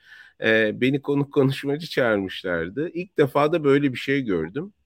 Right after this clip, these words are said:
Ee, Bursa Sanayici ve İş Adamları Derneği, buradan teşekkür ediyorum. Şeyi istediler benden sunum yapmamı.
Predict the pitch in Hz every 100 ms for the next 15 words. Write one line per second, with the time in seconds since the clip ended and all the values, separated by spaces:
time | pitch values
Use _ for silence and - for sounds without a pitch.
0 | - 110 110 110 104 113 131 131 117 120
1 | 120 120 117 123 117 - 127 107 92 85
2 | 82 90 90 90 110 135 113 110 107 -
3 | 104 120 117 135 117 87 82 110 180 _
4 | _ - - _ - - 135 190 226 -
5 | - - - 98 92 90 87 92 95 95
6 | 92 90 - 95 95 90 87 87 82 78